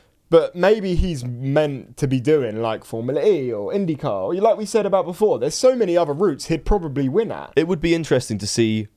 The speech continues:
Speaker 2: where he goes and what he does after F one, and I will follow it just to see if he can do anything anywhere else.
Speaker 1: I just want Williams to succeed. And Albon's gone there and is having a good year. Like, he's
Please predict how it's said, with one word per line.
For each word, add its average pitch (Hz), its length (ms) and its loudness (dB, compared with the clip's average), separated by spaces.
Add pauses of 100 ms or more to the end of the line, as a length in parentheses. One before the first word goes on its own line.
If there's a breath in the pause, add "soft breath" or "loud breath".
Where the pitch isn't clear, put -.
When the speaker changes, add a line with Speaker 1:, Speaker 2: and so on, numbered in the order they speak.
(120)
Speaker 2:
where 117 340 2
he 110 140 -2
goes 95 320 -2
and 101 140 -2
what 98 140 -2
he 101 60 -4
does 95 240 0
after 95 360 -2
F 92 160 -6
one, 92 240 -2
and 113 100 2
I 139 80 2
will 156 160 -4
follow 110 360 -2
it 87 220 -4
just - 200 -6
to 107 80 -6
see 107 220 0
if 98 100 -6
he 107 100 -2
can 92 540 -4 (100)
do 104 180 0
anything 95 380 -4
anywhere 90 340 -4
else. - 400 -10
Speaker 1:
I 214 140 2
just 233 220 -6
want 190 160 2
Williams 160 460 0
to 127 440 0
succeed. - 680 -4 (180)
And 139 100 0
Albon's 147 380 0
gone 135 240 -2
there 123 280 -2
and 120 120 -4
is 120 100 -8
having 120 220 -2
a 113 140 -4
good 110 100 -4
year. 117 360 -2
Like, 104 300 -8
he's 110 300 -12